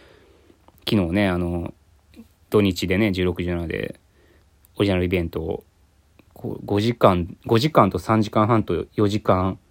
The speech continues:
半やったんかな。うーん、疲れたな。十三時間やったんかな。スケジュール振り返るやつ。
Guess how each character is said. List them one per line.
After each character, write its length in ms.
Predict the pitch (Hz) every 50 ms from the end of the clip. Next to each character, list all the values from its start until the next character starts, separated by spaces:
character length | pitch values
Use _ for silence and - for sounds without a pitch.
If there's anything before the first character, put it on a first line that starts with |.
| _ _ _ _ _ _ _ _
半 300 | - - 113 92 82 78 _ _ _ _ _ _ _ _ _ _ _ -
や 100 | - 87
っ 40 | 85
た 160 | - - -
ん 40 | -
か 140 | - - -
な。 220 | - 98 110 113 - _ _ - _ _ _ _ _ _ _ _ _ _ - - - - - - - - - - _ - _ _ _ _ _ _ -
う 20 | 98
ー 20 | 90 87 87 85 85 85 85 85 87
ん、 20 |
疲 180 | - - - 107
れ 100 | 92 82
た 120 | - -
な。 280 | 50 50 52 - - - - - _ _ _ _ _ _ _ _ _ _ -
十 340 | - - 131 139 143 143 143
三 300 | 139 - 139 131 127 123
時 100 | 117 123
間 180 | - - 82 80
や 80 | 80
っ 40 | 80
た 160 | - - -
ん 60 | -
か 120 | - - -
な。 160 | 50 - - - _ _ _ _ _ _ _ _ _ _ _ _ _ _
ス 120 | _ - -
ケ 100 | - 90
ジ 120 | 87 92
ュ 40 | 85
ー 20 | 80
ル 80 | 80
振 80 | 82 87
り 100 | 85 82
返 180 | - 87 82
る 60 | 80 80
や 80 | 82
つ。 300 | 82 - - - - -